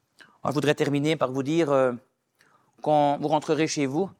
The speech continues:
ou quand vous irez chez des amis, ou quand vous passerez près d'un endroit où il y a une crèche, quand vous verrez le petit Jésus dans la crèche, sachons se poser cette question en nous-mêmes.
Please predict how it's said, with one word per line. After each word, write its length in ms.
ou 80
quand 340
vous 180
irez 200
chez 160
des 180
amis, 320
ou 80
quand 140
vous 140
passerez 360
près 200
d'un 140
endroit 320
où 60
il 60
y 40
a 40
une 120
crèche, 460
quand 100
vous 100
verrez 240
le 60
petit 300
Jésus 400
dans 100
la 100
crèche, 520
sachons 280
se 60
poser 280
cette 200
question 480
en 140
nous-mêmes. 420